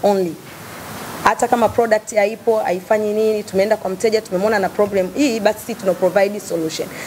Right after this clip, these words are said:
Solution yetu pia tumeiweka pamoja na hizi sponsorship kama hizi, tunakutana na wadau wetu, partners wetu, tunaweza kusponsor, kuangalia tuna pro-, tunaweza kuprovide solution gani. Boot Party ilivyokuja, tuliangalia tunaiweza kuiprovidea vipi solution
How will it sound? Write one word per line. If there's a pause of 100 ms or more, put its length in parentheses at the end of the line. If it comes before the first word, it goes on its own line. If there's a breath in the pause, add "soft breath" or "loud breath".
(140 loud breath)
Solution
yetu
pia
tumeiweka
pamoja
na
hizi
sponsorship
kama
hizi,
tunakutana
na
wadau
wetu, (100)
partners
wetu, (540 loud breath)
tunaweza
kusponsor,
kuangalia
tuna
pro-,
tunaweza
kuprovide
solution
gani. (480 loud breath)
Boot (200)
Party
ilivyokuja,
tuliangalia
tunaiweza
kuiprovidea
vipi
solution